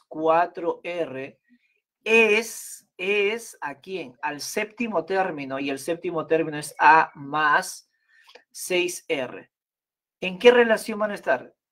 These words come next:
En relación de diecinueve, de diecinueve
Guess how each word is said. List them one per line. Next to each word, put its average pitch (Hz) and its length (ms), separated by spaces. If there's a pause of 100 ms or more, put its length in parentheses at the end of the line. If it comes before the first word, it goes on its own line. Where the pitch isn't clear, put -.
En 139 140
relación 139 580
de 160 120
diecinueve, 165 920 (600)
de 139 180
diecinueve 196 1080